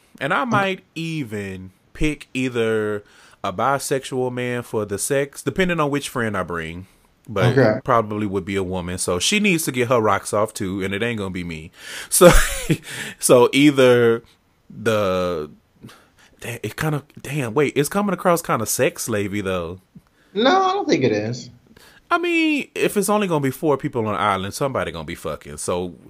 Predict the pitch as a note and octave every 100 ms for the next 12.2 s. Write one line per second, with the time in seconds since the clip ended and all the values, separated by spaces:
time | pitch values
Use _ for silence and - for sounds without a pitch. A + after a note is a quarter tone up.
0 | - - - - F#2+ B2+ F3+ F4+ G4 D3
1 | C#3 C3+ - B2+ F#3 - - F3 D#3+ -
2 | E3+ - - D3+ D3 - D3 C#3 C3 -
3 | - - - _ _ _ _ - A2+ C3
4 | A#2 - - C3+ - B2 A#2 - A2 A2+
5 | A2 G#2+ - G#2+ G2+ - C3 A#2+ A2+ F#2+
6 | F#2+ F#2+ - A#2+ A2 G#2+ G2+ - - A2+
7 | A#2 - A2+ G#2 G#2 G2+ G2 - - -
8 | D#3+ D#3+ - - - D#3 D#3+ D3+ C3+ B2
9 | A#2 G#2+ G2 F#2+ F2 D#2 A#1+ D#2 - C2+
10 | - _ _ _ _ _ _ _ _ -
11 | C3+ C#3 C3+ _ _ _ _ B2 A#2 A#2+
12 | A#2+ B2